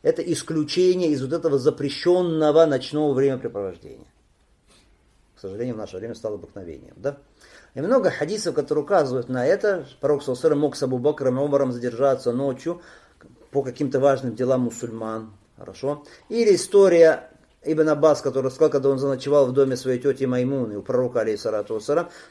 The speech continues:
сказано, что пророк, саллаллаху алейхи ва саллям, после намаза Иша немного поговорил. Немного поговорил со своей семьёй, прежде чем лечь спать. И другие хадисы, которые указывают, что немножко, немножко что поговорить после намаза Иша, если это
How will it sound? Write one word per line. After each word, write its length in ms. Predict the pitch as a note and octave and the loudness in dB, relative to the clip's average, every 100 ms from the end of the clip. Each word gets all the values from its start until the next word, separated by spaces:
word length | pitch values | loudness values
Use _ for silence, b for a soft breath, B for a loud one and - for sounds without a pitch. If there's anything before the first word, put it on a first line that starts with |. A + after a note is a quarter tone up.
| _ | _
сказано, 380 | - E3 D#3+ D#3 | 2 4 4 4
что 160 | - | 0
пророк, 200 | D#3 D3+ | 2 2
саллаллаху 60 | C#3+ | 2
алейхи 0 | |
ва 60 | |
саллям, 160 | C#3 E3+ | -4 0
после 240 | D#3 D3+ | -2 2
намаза 300 | D3 D3+ C#3+ | 2 2 0
Иша 200 | C#3 G#3 | -2 0
немного 340 | A#3+ D#3+ F3 D#3+ | -2 0 -2 -2
поговорил. 640 | D3+ C#3 C#3 C3+ A2+ C#2+ | -2 2 4 4 0 -6
Немного 380 | D#3+ G3+ B3 D3+ | -8 -2 -2 -2
поговорил 420 | B2 B2 A#2+ D3+ | -4 -2 -2 -2
со 120 | B2 | -6
своей 260 | G#2 A#2+ A#2 | -8 -4 -6
семьёй, 360 | - A#2+ C3+ | -6 -6 -4
прежде 300 | D3 B2 A#2 | -4 -6 -8
чем 220 | G#2+ A#2+ A2 | -10 -10 -6
лечь 200 | B2 A#2+ | -6 -8
спать. 280 | - G#2+ - B B | -8 -8 -8 B B
И 80 | G#4 | 0
другие 420 | D#4+ A#3 F#3+ F3+ | 4 2 2 0
хадисы, 520 | C3 C3+ F3 G#3 C#4 - B B B - | 0 -2 0 -2 -4 -10 B B B -4
которые 380 | D#3+ G3+ E3+ | 0 4 4
указывают, 340 | D#3 A3 G#3 F#3 | 6 4 4 2
что 120 | A#3 | 0
немножко, 920 | C#4 E4+ C4+ C4+ B3 - G3 F#3+ F3 | -2 0 2 4 2 0 2 2 2
немножко 500 | F#3 - F#3+ F2+ - | -8 -6 -4 -4 -6
что 160 | - - | -8 -4
поговорить 560 | D3+ D3 D3 C#3+ E3 | -4 2 4 4 2
после 240 | C#3+ C3+ C#3 | -4 -4 -2
намаза 280 | C3+ C3 B2 | -2 -2 -6
Иша, 280 | - D3 | -4 0
если 360 | D#3 C#3 C3+ B2+ | 2 0 -2 -6
это 340 | C#3+ C#3 A2+ | -4 -4 -4